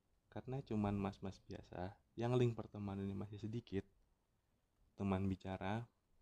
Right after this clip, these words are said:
masih dari teman terdekat. <laughs> Bisa jadi teman bicara adalah orang yang sama, namun beda pembahasan atau topiknya. Ya, siapa tahu ke depan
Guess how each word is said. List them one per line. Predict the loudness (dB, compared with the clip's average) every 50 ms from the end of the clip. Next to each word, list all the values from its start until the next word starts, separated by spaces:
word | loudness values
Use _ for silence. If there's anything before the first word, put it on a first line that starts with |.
| -12 -4
masih | -2 -2 -2 -2 -2 -6 -8 -6 -4 -2
dari | 0 0 2 2 0 -2 -2 -6 _ _ -8
teman | -4 -2 -2 -2 -2
terdekat. | -2 -2 2 2 2 2 2 -2 -4 -4 -4 _ _ -20 -18 -14 -12
<laughs> | -12 -12 -12 _ _ _ _ _ _ _ _ _ _ _ _ _ _ _ _ _ _ _ _ _ _ _ _ _ _ _ _ _ _ _ _ _ -4
Bisa | -2 2 6 8 10
jadi | 10 10 8 6 4 4 2 2 2 0 -4 _ _ _ _ _
teman | -8 -2 0 2 2 2
bicara | 0 -2 -6 -6 -6 -6 -4 -2 -2 -2 -2 -2 -6 _ _ _ _ _ -4
adalah | 0 2 4 4 6
orang | 6 6 6 6 6 4 4
yang | 2
sama, | 0 -4 -6 -4 -4 -4 -4 -6 -8 _ _
namun | -6 -4 -2 0 0 0 -2 -2 -6 -6
beda | 0 2 2 4 6 4 4 2 0 -6
pembahasan | -6 -6 -4 -2 -2 -2 -4 -4 -4 -6 -6 -6 -8 -12 -14 -14
atau | -12 -12 -8
topiknya. | -6 -6 -6 -6 -8 -8 -6 -4 -2 -2 -4 -6 -10 _ _ _ _ _ _ _ _ _ _ _ _ _ _ _ _ _ _ _ _ _ _ _ -4
Ya, | 0 4 6 6 6 6
siapa | 6 4 2 2 4 2
tahu | 2 2 2 4 8 10 10 10 8 6 2 _ _
ke | -8 -6 -6
depan | -6 -6 -8 -8 -6 -4 -4 -6